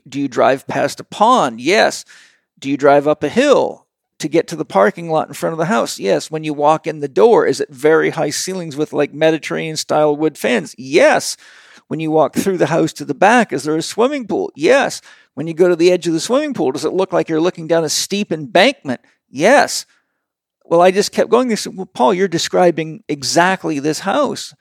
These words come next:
And so you see the synchronicity of the gate matching my mandala. But I'd also gone into meditation with Angie, and we drew a map without even, this is five years before we found the place. When we moved in, we were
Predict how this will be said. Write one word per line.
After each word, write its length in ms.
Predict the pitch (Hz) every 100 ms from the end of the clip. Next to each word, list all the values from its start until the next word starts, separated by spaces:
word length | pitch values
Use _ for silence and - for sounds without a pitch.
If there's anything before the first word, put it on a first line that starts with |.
| _ _ _ _ _
And 120 | - 175
so 80 | 208
you 140 | 185
see 160 | - 160
the 80 |
synchronicity 880 | 165 - 247 220 170 240 - 190 185
of 220 | - 156 147
the 160 | 143 135 _ 147
gate 380 | 147 226 233 - _ _
matching 720 | 139 156 202 202 185 151 143 _ _ _ _ _ _ -
my 180 | 160
mandala. 800 | 170 160 143 160 247 269 127 -
But 160 | - 170
I'd 140 | 170
also 320 | 208 262 - 175
gone 240 | 170 165
into 140 | 160 160
meditation 800 | 160 151 - 262 269 185 156 -
with 200 | 156 151
Angie, 440 | 190 269 240 147 -
and 100 | 156
we 100 | 156
drew 240 | 143 175
a 60 | 151
map 540 | 143 170 269 208 - - _ _ _ -
without 300 | 175 220 226
even, 260 | 185 156 151
this 140 | 226
is 160 | 233 -
five 320 | - 127 147
years 160 | 151 135
before 260 | - 147
we 80 | 139
found 260 | - 254 294
the 60 |
place. 380 | - 113 151 - _ - - _
When 220 | - 190 196
we 100 | 190
moved 440 | 190 262 240 160
in, 380 | 233 277 156 156 _ _ _ _ _ _
we 200 | 170 220
were 260 | 196 190